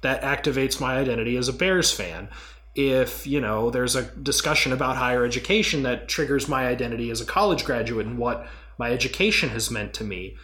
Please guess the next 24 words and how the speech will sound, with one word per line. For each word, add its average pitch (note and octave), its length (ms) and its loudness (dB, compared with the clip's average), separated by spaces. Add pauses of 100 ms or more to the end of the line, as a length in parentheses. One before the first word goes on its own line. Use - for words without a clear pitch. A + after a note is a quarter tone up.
(380)
And B2 600 0 (1400)
the D#3 200 2
issue E3 280 4
is C3+ 120 2
that D3 240 2
when D3+ 160 2
these D3 220 4
identities C3+ 500 2
all D#3 280 4
become D#3 300 0
aligned, A#2+ 680 2 (260)
threatening D3+ 520 2
one C#3 380 4
threatens A#2+ 440 0
all D#3 320 2
of A#2 100 -2
them, A#2+ 220 2
and A#2+ 100 -2
that's C3 160 0
a A#2+ 60 -2
very B2+ 320 0
scary B2 460 2
emotional A#2 500 0
reaction. G#2+ 720 -2